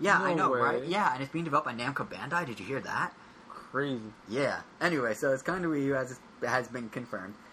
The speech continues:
Speaker 1: And, uh, Sakurai, the mastermind behind the franchise, actually spoke with the, I believe, British version of I-,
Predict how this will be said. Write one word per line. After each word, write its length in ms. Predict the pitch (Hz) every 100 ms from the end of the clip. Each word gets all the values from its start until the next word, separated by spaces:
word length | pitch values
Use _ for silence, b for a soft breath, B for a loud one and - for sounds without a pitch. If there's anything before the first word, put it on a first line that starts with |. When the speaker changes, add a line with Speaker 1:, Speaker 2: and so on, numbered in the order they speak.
| B B
Speaker 1:
And, 280 | 135 135 131 -
uh, 220 | 131 123 117
Sakurai, 680 | - 185 - 123 107 113
the 360 | 127 120 113 107 113
mastermind 500 | 123 135 117 113 107
behind 180 | 110 101
the 40 |
franchise, 320 | 107 107 120
actually 300 | 131 - 139
spoke 320 | - 131 127
with 140 | 123 -
the, 80 | 107 - - -
I 40 | 117
believe, 320 | 113 143 135
British 340 | 90 135 143 -
version 320 | 98 92 95
of 80 | 95
I-, 160 | 95